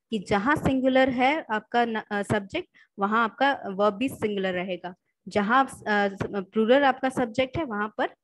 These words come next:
plural verb रहेगा। This is the most important rule of your verb। ये कहाँ exception है वो याद रखना है, कि कहाँ ऐसा नहीं होता है, वो चीजें याद रखने वाली चीज है।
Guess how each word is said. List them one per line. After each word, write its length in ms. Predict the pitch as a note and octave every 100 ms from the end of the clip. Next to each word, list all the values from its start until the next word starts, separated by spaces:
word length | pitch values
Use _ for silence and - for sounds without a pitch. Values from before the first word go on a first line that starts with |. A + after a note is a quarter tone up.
| _ _
plural 300 | A3+ A3 G#3+
verb 280 | G3 F#3 E3+
रहेगा। 420 | F3 F#3 F3 F3+ - _ _ -
This 180 | G3+ G3+
is 140 | C4+
the 100 | C4
most 380 | A#3 G#3+ A#3+ D4+ C#4+
important 560 | C4 A#3+ A3+ B3 C4
rule 240 | A3+ A#3+ B3+
of 160 | G#3 -
your 120 | A#3 A#3+
verb। 280 | F#3 F#3 - _ _ _ _ -
ये 340 | F#3 B3+ F4 - _ _ -
कहाँ 320 | G#3+ G3+ D4+
exception 760 | B3 A#3+ - A#3 A3+ - E4
है 200 | D#4 D#4+
वो 240 | E4 A#3 B3+
याद 260 | B3 A3
रखना 320 | G#3 G3 G3+ F3+
है, 80 |
कि 120 | F3+ G#3+
कहाँ 460 | - G#3 A#3+ C#4
ऐसा 340 | A3 - C#4+ G#4+ _ _ -
नहीं 340 | G#3+ G#3+ C4+
होता 300 | B3+ A#3+ A#3+
है, 200 | A#3 C#4+
वो 180 | F4+ A3
चीजें 340 | A3 B3 A3+ B3
याद 280 | F#3 F#3+
रखने 260 | G#3 - B3
वाली 220 | A#3+ B3
चीज 260 | B3 B3+ B3
है। 120 | E4+